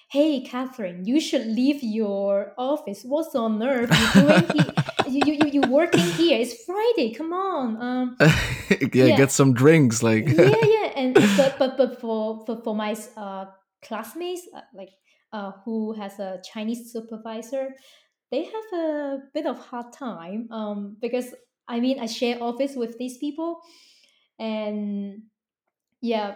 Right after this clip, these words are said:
Speaker 1: and, like, I, I received so many phone calls during the lunchtime. Their
Speaker 2: <laughs>
Speaker 1: supervisors were,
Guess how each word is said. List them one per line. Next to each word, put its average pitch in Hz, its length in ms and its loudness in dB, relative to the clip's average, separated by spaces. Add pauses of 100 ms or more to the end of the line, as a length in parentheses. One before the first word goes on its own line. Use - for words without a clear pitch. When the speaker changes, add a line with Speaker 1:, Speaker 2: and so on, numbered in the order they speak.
Speaker 1:
and, 208 540 -8 (120)
like, 208 300 -10
I, 220 260 -12
I 226 280 -6
received 247 380 -4
so 226 180 -4
many 226 180 0
phone 233 260 -4
calls 254 320 -4 (420)
during 240 340 2
the 208 80 -2
lunchtime. 202 800 -8 (560)
Their 226 220 2
Speaker 2:
<laughs> 226 80 -6
Speaker 1:
supervisors 240 640 2
were, 220 180 -4